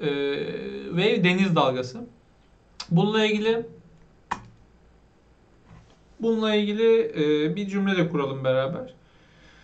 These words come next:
Hmm. Deyin ki, eğerli bir cümle yapalım hatta. Deyin ki eğer dalgalar çok büyük olursa, eğer dalgalar çok büyük olursa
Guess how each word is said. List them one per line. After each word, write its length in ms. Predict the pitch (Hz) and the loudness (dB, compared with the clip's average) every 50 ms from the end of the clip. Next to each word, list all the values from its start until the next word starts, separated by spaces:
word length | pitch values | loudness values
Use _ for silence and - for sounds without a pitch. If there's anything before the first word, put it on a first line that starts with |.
| - - - _ - _ _ _ - _ _ _ _ _ _ - - - | -20 -20 -20 _ -20 _ _ _ -20 _ _ _ _ _ _ -20 -6 0
Hmm. 400 | - 220 226 214 190 160 123 117 - - - - - - - _ - | 2 4 4 6 4 4 2 0 -4 -8 -12 -20 -20 -20 -14 _ -4
Deyin 500 | 165 165 - - 202 233 277 302 311 294 | -4 -2 2 6 6 6 6 6 2 2
ki, 300 | - 190 156 156 165 160 - - - - - | 2 4 4 2 2 0 -8 -16 -20 -8 0
eğerli 420 | 180 175 185 196 202 202 196 190 185 | 4 6 6 6 6 6 4 2 0
bir 60 | 175 | 0
cümle 200 | 175 180 180 185 | -2 -2 -2 0
yapalım 320 | 180 170 165 151 139 139 | 0 2 2 2 0 0
hatta. 320 | 135 135 135 - 190 196 202 | -4 -6 -6 -6 -6 -4 -4
Deyin 200 | 226 254 262 - | -4 -4 -4 -4
ki 200 | - 165 - - | -4 -6 -6 -4
eğer 460 | 220 240 254 247 220 196 202 202 - - - - _ - 165 156 | 0 2 4 4 4 4 2 0 -4 -12 -20 -20 _ -6 0 6
dalgalar 720 | 165 170 180 180 175 185 185 175 170 165 175 175 - - - - _ _ _ _ - | 8 8 8 6 4 0 2 2 4 4 2 2 -2 -8 -16 -20 _ _ _ _ -16
çok 360 | - - - 233 233 - - | -2 4 6 6 6 6 6
büyük 440 | 175 165 160 175 196 196 185 170 185 | 6 8 8 8 8 6 2 2 2
olursa, 600 | 175 175 202 220 214 - - 151 127 135 - - - - _ - - _ _ _ _ _ _ _ - | 2 2 2 2 0 -2 -2 -2 -2 -2 -2 -6 -10 -18 _ -20 -20 _ _ _ _ _ _ _ -6
eğer 320 | - 175 190 208 214 196 196 | -2 0 2 2 2 0 0
dalgalar 580 | 190 185 180 165 170 165 180 196 196 - - | 0 2 2 2 4 2 2 2 -2 -4 -8
çok 400 | - - - 214 214 220 - - | -6 0 2 2 2 2 -2 -4
büyük 280 | 196 185 175 170 165 165 | -2 0 2 2 2 4
olursa 640 | 160 160 165 170 165 - - 143 131 131 131 - | 4 6 6 6 4 2 -2 -4 -4 -4 -4 -6